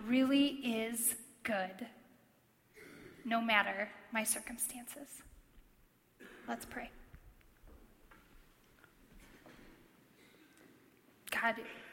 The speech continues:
you are good. But sometimes that is really hard for us to say. We doubt, and we walk through things that push us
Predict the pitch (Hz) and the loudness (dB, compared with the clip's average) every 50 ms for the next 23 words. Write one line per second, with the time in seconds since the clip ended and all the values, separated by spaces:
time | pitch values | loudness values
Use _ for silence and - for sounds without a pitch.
0 | - - 247 233 233 240 240 240 240 220 - 247 254 240 226 220 214 220 233 240 | -14 -10 -8 -6 -6 -4 -6 -6 -6 -6 -4 -4 -4 -6 -6 -8 -10 -10 -10 -10
1 | - - - - - - - - - - - - - - - - - - - - | -10 -12 -12 -14 -14 -16 -16 -18 -18 -16 -14 -12 -12 -12 -14 -14 -16 -16 -18 -16
2 | - - - - - - - - - - - - - - - - - - - - | -16 -16 -16 -14 -14 -14 -14 -16 -18 -20 -20 -20 -20 -20 -20 -20 -20 -20 -6 0
3 | - 254 254 - - 262 254 262 - - 277 277 277 269 - 277 254 247 269 262 | 2 2 2 4 4 4 4 4 4 4 4 4 6 4 2 2 0 -2 -2 -4
4 | 247 247 226 226 233 233 233 240 247 247 226 - 233 220 226 233 226 - - 247 | -4 -6 -6 -6 -4 -4 -2 -2 -4 -2 -2 0 2 2 2 0 -2 -6 -8 -6
5 | - 226 214 - - - - 240 - - - - - 240 240 240 - - - - | -6 -6 -4 -4 -4 -4 -4 -2 -2 -2 -2 -2 -6 -8 -10 -12 -14 -20 -20 -20
6 | - - - _ _ _ _ _ _ _ _ _ _ _ _ _ _ _ _ _ | -20 -20 -20 _ _ _ _ _ _ _ _ _ _ _ _ _ _ _ _ _
7 | _ _ _ _ _ _ _ _ _ _ _ _ _ _ _ _ _ _ _ _ | _ _ _ _ _ _ _ _ _ _ _ _ _ _ _ _ _ _ _ _
8 | _ _ _ _ _ _ _ _ - 262 262 262 262 226 - 262 214 214 226 254 | _ _ _ _ _ _ _ _ -2 0 2 2 2 2 0 2 2 2 2 0
9 | - - - - - - - - - - - - - - - - - - - - | -4 -10 -14 -16 -16 -16 -16 -14 -14 -14 -16 -16 -18 -18 -18 -18 -18 -18 -20 -20
10 | - - - - - - _ - - - - - 226 233 240 254 262 262 247 226 | -20 -20 -20 -20 -20 -20 _ -20 -20 -14 -8 -4 -2 0 0 0 0 2 4 4
11 | 214 226 - - - 262 240 202 - - 220 202 196 196 196 208 - - - - | 4 4 2 -2 -6 -6 -6 -6 -6 -6 -6 -6 -6 -8 -6 -4 -4 -4 -4 -6
12 | - - - - - - - 208 - - - - 240 - - - - - 220 214 | -12 -20 -20 -20 -10 -8 -6 -6 -6 -8 -8 -6 -4 -4 -4 -4 -6 -8 -6 -2
13 | - - - - - - | 2 6 6 6 6 2